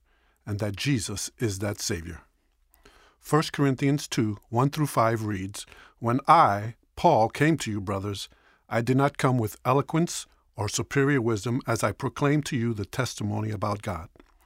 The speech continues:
For I resolved to know nothing while I was with you except Jesus Christ and him crucified.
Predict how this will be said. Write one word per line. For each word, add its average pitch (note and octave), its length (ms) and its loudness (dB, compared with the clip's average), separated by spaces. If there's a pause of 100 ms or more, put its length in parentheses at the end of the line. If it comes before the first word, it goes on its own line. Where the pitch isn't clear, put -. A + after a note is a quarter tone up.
(400)
For A#2+ 260 -4
I C#3+ 140 8
resolved A2+ 500 2
to - 80 -4
know G#2+ 160 -2
nothing A2 500 0
while G#2 140 0
I G#2 60 -2
was G2+ 240 -6
with C3 180 0
you G2+ 160 -6
except G#2 400 -4
Jesus C3+ 380 -2
Christ G#2+ 500 -2 (320)
and G#2+ 140 -4
him A#2+ 180 0
crucified. G#2+ 680 -8